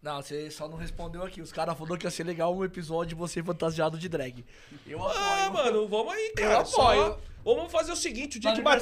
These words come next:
Speaker 1: aniversário.
Speaker 2: cem mil inscritos.
Speaker 1: A gente fa-, cem mil
Speaker 2: Cem mil
Speaker 1: inscritos.
Speaker 2: inscritos até o
Speaker 1: Vem
Speaker 2: final
Speaker 1: nós
Speaker 2: do
Speaker 1: dois
Speaker 2: ano,
Speaker 1: de drag.
Speaker 2: eu venho, eu venho de drag. Cem mil inscritos,
Speaker 1: Até
Speaker 2: entendeu?
Speaker 1: dezembro de
Speaker 2: Até dezembro. Se não
Speaker 1: dois mil e vinte e três.
Speaker 2: bater, grava isso aí, ó. Grava isso. Tô gravando aí? Vocês estão aí? Sentados
Speaker 1: É.
Speaker 2: vendo aqui?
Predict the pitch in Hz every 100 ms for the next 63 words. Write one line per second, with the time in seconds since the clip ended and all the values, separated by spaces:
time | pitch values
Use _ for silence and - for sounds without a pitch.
0 | 220 226 320 339 320 302 285 247 247 208
1 | 208 233 - - - 285 285 311 339 330
2 | 220 262 262 254 285 269 247 277 285 233
3 | 233 349 339 196 233 196 151 - 302 302
4 | 349 392 403 403 453 466 415 269 - -
5 | 311 359 320 254 - 240 - - 175 185
6 | 247 277 262 226 254 240 240 247 220 262
7 | 254 311 359 359 349 190 214 247 - -
8 | - - 190 240 370 349 - 294 226 165
9 | 135 160 226 247 226 233 226 220 247 254
10 | 403 - 208 208 214 233 - 185 190 131
11 | 120 185 160 - 359